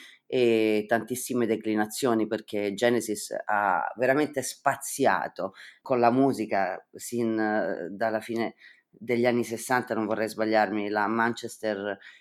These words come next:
Ah, è successo che in quel periodo, eh, nel, più tardi, anzi molto più tardi, sarà stato il duemilatré,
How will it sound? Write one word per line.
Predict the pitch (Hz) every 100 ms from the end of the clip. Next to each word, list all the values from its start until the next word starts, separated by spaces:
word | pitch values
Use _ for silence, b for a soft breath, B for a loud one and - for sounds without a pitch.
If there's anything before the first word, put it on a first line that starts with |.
| B
Ah, | - - -
è | -
successo | 180 247 - 202 - 175
che | 175 127 - - -
in | 151
quel | - 196 202
periodo, | 175 139 123 127 151 175 165 -
eh, | 139 135 123 123 120 117
nel, | 143 143 117 139 131 131 113 _
più | - 185 185
tardi, | 156 120 107 95 107
anzi | 101 95 101 113
molto | 143 156 123
più | 101 107
tardi, | - 101 92 95 104 104 - _
sarà | - - 131
stato | 131 151 143
il | 127 107
duemilatré, | 139 147 147 135 131 - 120 123 104